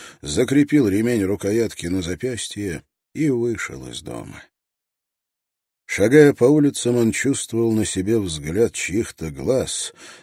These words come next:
но не обращал на это внимания. Он жадно впивал в себя это утро, это солнце,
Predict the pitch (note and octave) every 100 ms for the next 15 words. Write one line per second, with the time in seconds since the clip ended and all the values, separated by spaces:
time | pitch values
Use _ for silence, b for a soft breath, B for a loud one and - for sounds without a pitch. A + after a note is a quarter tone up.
0 | B D2+ G2 C#3+ C#3 C3+ B2 A#2+ G2+ -
1 | A#2 A2 G2 F2+ D#2 D#2+ D2 C2+ A#1+ B1
2 | G#1+ - - _ _ - F2+ E2+ A#2+ G#2+
3 | G#2+ F2 - F2+ G2+ G#2+ F2+ - - D#2
4 | D#2+ F2 D#2 D#2 F2 F#2 D#2+ D2 D#2+ D#2
5 | D#2+ - E2 F2 E2 D2+ C2+